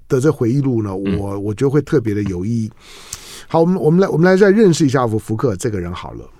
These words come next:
Speaker 1: 就是说他在联准会主席为什么这么特别？
Speaker 2: 嗯，他是在一九六九年，他其实五零
Speaker 1: 嗯。
Speaker 2: 年代就开始进入美国总统，
Speaker 1: 嗯。
Speaker 2: 作为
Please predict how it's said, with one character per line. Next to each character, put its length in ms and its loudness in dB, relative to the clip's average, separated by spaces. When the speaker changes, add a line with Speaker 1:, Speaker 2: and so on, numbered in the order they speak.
Speaker 1:
就 60 -2
是 40 4
说 140 4
他 200 2
在 160 4
联 200 2
准 100 2
会 140 2
主 160 -4
席 180 -2
为 260 2
什 140 -2
么 80 -6
这 100 -6
么 120 -6
特 160 -10
别？ 200 -16
Speaker 2:
嗯， 180 -4
他 180 2
是 220 0
在 320 2
一 160 -2
九 240 0
六 240 0
九 160 -4
年， 320 -4
他 160 0
其 180 -2
实 60 2
五 160 -2
零 100 -2
Speaker 1:
嗯。 40 0
Speaker 2:
年 100 -2
代 120 -2
就 120 -6
开 120 -4
始 140 -8
进 180 -6
入 80 -4
美 140 -8
国 140 -10
总 200 -8
统， 220 -12
Speaker 1:
嗯。 80 -2
Speaker 2:
作 120 2
为 200 -6